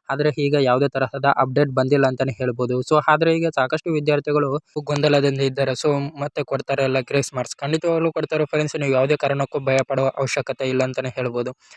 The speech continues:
ಹೌದು ಫ್ರೆಂಡ್ಸ್, ಖಂಡಿತವಾಗ್ಲೂ ಈ, ಈ ಗ್ರೇಸ್ ಮಾರ್ಕ್ಸ್ ನೀಡ್ತಾರೆ ಅಂತಾನೆ ಹೇಳ್ಬೋದು.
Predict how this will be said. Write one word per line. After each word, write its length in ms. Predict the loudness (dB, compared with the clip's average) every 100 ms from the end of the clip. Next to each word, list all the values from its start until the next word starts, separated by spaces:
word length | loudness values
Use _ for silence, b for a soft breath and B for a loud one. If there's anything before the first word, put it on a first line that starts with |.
| B B
ಹೌದು 200 | 2 2
ಫ್ರೆಂಡ್ಸ್, 280 | 2 -2 -2
ಖಂಡಿತವಾಗ್ಲೂ 560 | -2 -2 0 0 2 2
ಈ, 120 | 4 2
ಈ 100 | 4 2
ಗ್ರೇಸ್ 320 | 2 0 2
ಮಾರ್ಕ್ಸ್ 240 | 0 0
ನೀಡ್ತಾರೆ 360 | 0 0 0 -2
ಅಂತಾನೆ 280 | 0 -2 0
ಹೇಳ್ಬೋದು. 380 | 0 0 -2